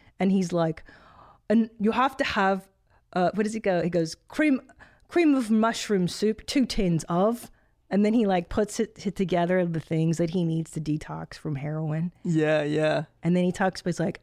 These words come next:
Speaker 1: "You get constipated on heroin, and then you have to shit all the time, like, once you stop taking opiates." So where I thought it was just him getting off of opiates, everyone did. And I was like, "Ah, Tom's having a really rough time."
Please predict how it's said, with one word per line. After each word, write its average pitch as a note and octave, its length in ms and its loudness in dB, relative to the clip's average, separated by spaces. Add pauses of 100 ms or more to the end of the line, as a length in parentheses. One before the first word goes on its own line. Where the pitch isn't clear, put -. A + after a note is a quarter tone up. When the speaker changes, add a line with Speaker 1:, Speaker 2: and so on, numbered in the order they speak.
(100)
Speaker 1:
"You G3+ 160 -2
get G#3 160 0
constipated E3 720 -2
on D#3 220 -4
heroin, E3+ 460 0 (300)
and G#3+ 160 2
then C4+ 320 2 (340)
you F#3+ 260 0 (240)
have - 240 -4
to G3+ 100 -10
shit - 320 -2
all F4 240 4
the G#3 100 0
time, D3 400 -2
like, D#3+ 240 -2
once F3 240 -2
you F3 80 -6
stop E3 240 -2
taking E3 340 -4
opiates." F#3 440 -2
So F#3+ 100 0
where G3 160 0
I C#4 160 2
thought F3 440 0
it F3+ 120 0
was F3+ 140 0
just - 220 -6
him F3+ 420 -2 (1080)
getting F3 280 0
off E3+ 160 0
of D#3 180 -6
opiates, D#3+ 540 -4
everyone D#3 440 -2
did. D#3 340 -2
And C#3 80 -8
I C#3 80 -10
was C#3+ 140 -6
like, C3+ 180 -10
"Ah, F#3 160 -8
Tom's F3 300 -6
having D#3+ 240 -4
a C#3 40 -6
really D#3 200 0
rough C#3+ 200 -4
time." F3 360 -6